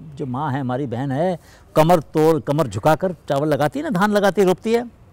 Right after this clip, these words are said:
उसके लिए कोई यंत्र नहीं बना पाए। आज भी जो चाय आप पीते हैं, चाय की जो पत्तियाँ झाड़ी से इकट्ठी करती है बहन, इकट्ठी करके ऐसे ले जाती है पीछे हाथ। आप ज़रा ऐसे करो पन्द्रह बार तो आपके हाथ में दर्द होगा भाई। वो करती है ढाई हज़ार बार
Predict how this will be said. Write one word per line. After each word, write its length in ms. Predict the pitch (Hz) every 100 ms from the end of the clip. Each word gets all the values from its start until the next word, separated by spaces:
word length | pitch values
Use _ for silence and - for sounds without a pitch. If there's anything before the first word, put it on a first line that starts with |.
| - - - -
उसके 220 | 208 -
लिए 100 | 294
कोई 140 | 285 185
यंत्र 220 | 180 151
नहीं 120 | 123
बना 180 | 175 143
पाए। 260 | 117 110 - - -
आज 220 | 160 185
भी 120 | 190
जो 100 | 208
चाय 300 | 185 151 196
आप 120 | 190 -
पीते 240 | 143 170
हैं, 200 | 151 214
चाय 340 | 170 151 160 180
की 280 | 190 202
जो 180 | 185 196
पत्तियाँ 540 | 170 156 - 170 190 180 - - - - -
झाड़ी 220 | 127 143 160
से 80 |
इकट्ठी 280 | - 151 196
करती 280 | 175 147 196
है 60 | 220
बहन, 300 | 190 208 202 - - -
इकट्ठी 320 | - 180 -
करके 260 | 180 151 214
ऐसे 280 | 220 156 220
ले 80 | 160
जाती 220 | 123 175
है 40 |
पीछे 180 | 139 -
हाथ। 140 | 104 110 - - - - -
आप 180 | 190 226
ज़रा 200 | 196 220
ऐसे 220 | 185 240
करो 200 | 214 254
पन्द्रह 280 | 240 208 226
बार 180 | 202 226
तो 100 | 220
आपके 220 | 180 220
हाथ 240 | 151 165
में 80 | 214
दर्द 180 | 156 180
होगा 160 | 151 185
भाई। 200 | 202 127 - - - - - - - - - - - - - - 143
वो 80 |
करती 260 | 165 165 226
है 40 |
ढाई 160 | 175 160
हज़ार 160 | 165 151
बार 200 | 120